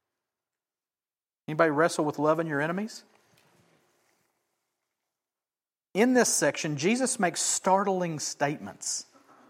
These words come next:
Like, "You have heard it said, 'Hate your enemies.' But I say to you, love your enemies.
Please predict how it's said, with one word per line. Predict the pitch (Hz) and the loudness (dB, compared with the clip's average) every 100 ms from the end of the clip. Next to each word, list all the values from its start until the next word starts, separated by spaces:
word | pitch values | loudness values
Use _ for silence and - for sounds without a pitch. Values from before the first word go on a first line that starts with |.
| _ _ _ - | _ _ _ -2
Like, | 139 139 - | 0 0 -2
"You | 214 | -4
have | 233 214 190 | 2 2 2
heard | - 180 | 2 2
it | 160 - | 0 -2
said, | - 160 135 127 113 - _ _ _ _ _ _ _ _ _ _ _ _ _ _ _ _ - | -4 0 0 0 -4 -14 _ _ _ _ _ _ _ _ _ _ _ _ _ _ _ _ -10
'Hate | 135 120 | -8 -8
your | - 117 | -8 -6
enemies.' | 151 104 95 - _ _ _ _ _ _ _ _ | -6 -8 -12 -18 _ _ _ _ _ _ _ _
But | - | -4
I | 110 170 | 0 0
say | - 117 107 | -2 -6 -6
to | |
you, | 101 110 120 120 _ _ _ _ _ _ - | -8 -8 -8 -14 _ _ _ _ _ _ -10
love | 156 196 | -8 -8
your | 175 | -12
enemies. | 202 - - - | -16 -18 -20 -20